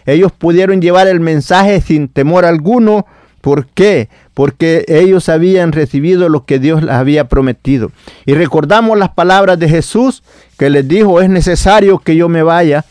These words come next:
porque si yo no me voy, el Consolador no viene". ¿Y de quién era el Consolador?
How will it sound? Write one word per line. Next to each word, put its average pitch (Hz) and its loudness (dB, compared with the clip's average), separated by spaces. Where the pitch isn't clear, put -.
porque 139 -2
si 127 -2
yo 208 4
no 233 2
me 220 0
voy, 196 2
el 147 -2
Consolador 135 0
no 156 0
viene". 127 0
¿Y 143 0
de 151 -2
quién 202 2
era 226 2
el 208 -2
Consolador? 185 0